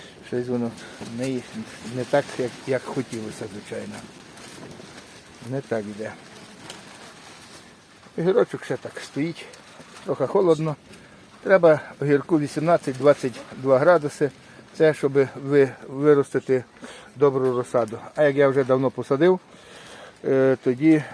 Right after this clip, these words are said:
воно каже, що слабенькі є. Але коли виросте, правда, можна посадити, вона піде,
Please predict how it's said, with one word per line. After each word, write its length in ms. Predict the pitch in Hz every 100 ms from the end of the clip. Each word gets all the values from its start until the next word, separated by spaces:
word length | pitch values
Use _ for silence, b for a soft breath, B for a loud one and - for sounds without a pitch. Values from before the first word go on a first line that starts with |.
| 131
воно 240 | 131 135
каже, 340 | 139 131 117 117
що 240 | 123 117 104 B -
слабенькі 500 | 123 123 151 135 123 110 -
є. 200 | 117 110 -
Але 280 | 156 151 131 B B B B
коли 200 | - 135
виросте, 460 | 147 180 156 - 143
правда, 440 | - 139 127 127 120 131
можна 260 | 131 113 113
посадити, 640 | 117 - 127 160 - 127 B B B B B -
вона 200 | 226 156
піде, 360 | 123 120 143